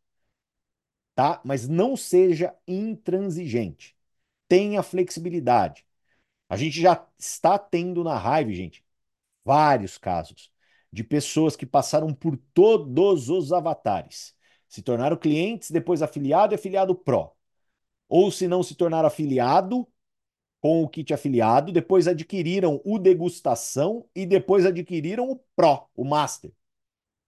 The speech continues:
Então, olha só que interessante, né? E pra nós, que somos, ah, eventualmente aquela pessoa que recrutou,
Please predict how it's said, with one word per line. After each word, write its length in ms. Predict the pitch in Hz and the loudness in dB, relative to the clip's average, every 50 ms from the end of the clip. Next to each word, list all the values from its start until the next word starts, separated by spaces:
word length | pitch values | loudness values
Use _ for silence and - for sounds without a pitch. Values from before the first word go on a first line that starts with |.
| _ _ _ _ _ _ _ _ _ _ _ _ _ _ _ _ _ _ _ _ _ _ _ _ - | _ _ _ _ _ _ _ _ _ _ _ _ _ _ _ _ _ _ _ _ _ _ _ _ -14
Então, 280 | 120 117 - 185 196 185 | -6 0 2 2 4 6
olha 280 | 170 190 233 302 359 | 6 6 6 6 4
só 260 | 359 - - - 214 214 | 2 0 0 2 2 2
que 200 | 214 - 202 202 | 2 -2 -12 -12
interessante, 1040 | 208 185 _ _ - 185 208 202 202 180 - - - 151 143 123 95 80 - - 78 | -12 -12 _ _ 0 2 2 4 2 0 0 -4 -4 -4 -4 -4 -4 -8 -12 -14 -10
né? 240 | 95 135 175 185 - _ _ _ _ _ _ _ _ _ - | -8 -8 -8 -8 -10 _ _ _ _ _ _ _ _ _ -4
E 100 | 330 359 | -4 -2
pra 240 | - 269 202 160 | 2 4 4 4
nós, 480 | 139 131 117 117 147 202 214 151 - - | 4 0 0 2 2 4 2 2 0 -4
que 160 | - - 123 | -8 -10 -10
somos, 400 | 117 - - 147 156 151 147 123 | -8 -4 -4 -4 -4 -4 -2 0
ah, 100 | 151 147 143 | 2 2 2
eventualmente 520 | 123 156 151 131 143 143 143 143 139 - | 0 -2 -4 -2 -4 -4 -4 -4 -8 -6
aquela 200 | - 143 139 135 | -2 0 0 0
pessoa 280 | - 135 127 - 147 127 | 0 -4 -8 -6 -6 -6
que 100 | - 139 | -4 -4
recrutou, 720 | 135 127 - 123 101 92 _ - 160 196 196 - - | -4 -4 -6 -8 -14 -10 _ 2 2 2 2 0 -4